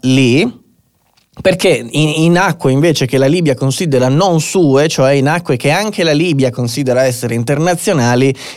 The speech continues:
i fondali sono, eh, non ci sono, fondamentalmente c-, è troppo profondo il mare, non si riesce a pescare, e quindi questi pescatori sono obbligati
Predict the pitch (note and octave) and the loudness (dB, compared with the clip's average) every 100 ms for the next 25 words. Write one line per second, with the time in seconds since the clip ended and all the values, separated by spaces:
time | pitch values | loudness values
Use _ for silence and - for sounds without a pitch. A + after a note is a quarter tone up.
0 | - G#3 G3 F#3+ C#3+ A#2+ A#2+ C3+ C3 - | -6 -2 0 2 4 4 4 0 -2 -10
1 | - - F#3 C#3+ C#3 C#3+ - - - - | -14 -2 0 2 0 -2 -10 -20 -14 -2
2 | C#3+ C3+ C3+ C3 D3+ E3 F3 A3+ D#3 A2 | 2 4 2 2 0 0 0 0 0 0
3 | - C3 B2+ B2+ B2 C3 D#3 D3 - A#2 | -4 -2 0 2 0 0 0 0 -2 -4
4 | - A#2+ D3+ D3 B2+ C3 B2 C#3+ C3 F#3 | -2 0 0 0 -2 -2 -2 -2 0 0
5 | G#3+ E3 F#3+ F#3 D3+ C#3+ C3+ A#2+ A#2+ B2 | 0 0 0 0 -2 -2 -2 -2 -2 -2
6 | A#2 A#2 - G2+ G2 C#3 G#3 F3 C#3 D#3+ | -2 -4 -4 -2 0 0 0 -2 -2 -4
7 | C#3 C3 - E3+ C3+ C3+ D3 D#3 D3+ D3+ | -2 -4 -4 -2 -2 -2 -2 0 0 0
8 | D#3+ A#2+ A2 A2+ | 0 0 0 0